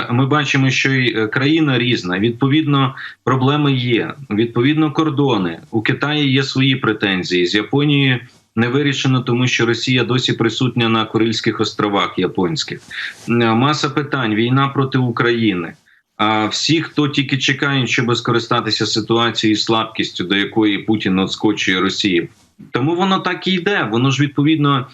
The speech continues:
недаремно попереджало, що в Росії достатньо тільки якоїсь іскри, і вона здатна запалити ситуацію в багатьох місцях. І Путін хотів це, е,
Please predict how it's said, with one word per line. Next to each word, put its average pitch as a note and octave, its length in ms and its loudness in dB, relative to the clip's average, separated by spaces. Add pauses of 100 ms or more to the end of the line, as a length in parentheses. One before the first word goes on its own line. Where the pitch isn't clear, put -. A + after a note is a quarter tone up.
(260)
недаремно D#3 600 0
попереджало, A#2+ 680 0
що A2+ 460 0 (280)
в G#2+ 80 0
Росії D#3+ 400 2
достатньо C3 600 -2
тільки B2+ 360 -2
якоїсь A#2+ 540 0
іскри, C3 380 0
і B2 140 0
вона C3+ 240 2
здатна C3 380 0
запалити A#2+ 540 0
ситуацію A#2 880 2 (380)
в G2+ 140 -2
багатьох C3+ 580 0
місцях. G2 560 -4 (400)
І C#3+ 200 2 (360)
Путін G3+ 320 0
хотів E3 480 0
це, - 180 -2 (100)
е, C#3+ 140 0